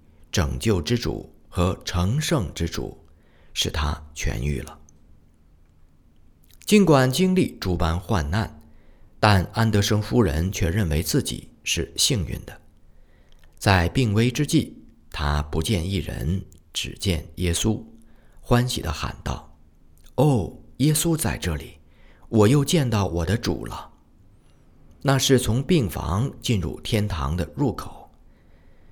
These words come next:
她上次来到入口时，听到耶稣说：“你不至于死，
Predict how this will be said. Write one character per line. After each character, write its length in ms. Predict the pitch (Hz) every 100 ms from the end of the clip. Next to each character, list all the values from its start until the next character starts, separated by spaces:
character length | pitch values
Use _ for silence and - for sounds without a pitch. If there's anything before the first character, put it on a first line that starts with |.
| - - - -
她 120 | 175
上 360 | 175 220 185 107
次 340 | - 92 -
来 200 | - 76
到 180 | 76 78
入 220 | 78 143
口 280 | 110 82 -
时， 420 | - - 80 98 - - -
听 180 | 107
到 200 | 92 76
耶 160 | 78 104
稣 220 | - 120
说 420 | 120 117 107 - - - - _ - - - -
：“你 280 | 87 80 76
不 180 | 85
至 240 | 104 135 90
于 140 | 71
死， 420 | 107 - 58 -